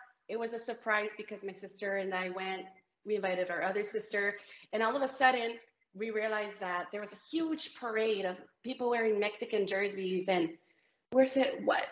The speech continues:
What's, what? How, how did we not know about this?" This was, oh, maybe six years ago, five, I don't remember exactly, but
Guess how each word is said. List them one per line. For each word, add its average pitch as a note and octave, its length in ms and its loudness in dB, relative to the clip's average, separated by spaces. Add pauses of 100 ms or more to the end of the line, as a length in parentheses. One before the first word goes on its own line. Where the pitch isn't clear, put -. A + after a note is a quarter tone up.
What's, C4+ 260 8 (220)
what? C#4+ 280 6
How, F#4 280 0
how E4+ 180 0
did G4+ 120 -2
we F#4 100 0
not G4 160 0
know E4+ 100 -2 (140)
about F#3 300 -6
this?" E3 200 -10 (140)
This B3+ 160 -10
was, D4 300 -2 (680)
oh, G#4+ 340 -12
maybe A#3+ 300 0 (480)
six - 300 -6
years F#3 300 -4
ago, - 280 0
five, F#3+ 220 8
I F#3 80 8
don't G3 140 4
remember F#3 400 6
exactly, F#3 520 0
but F3 220 6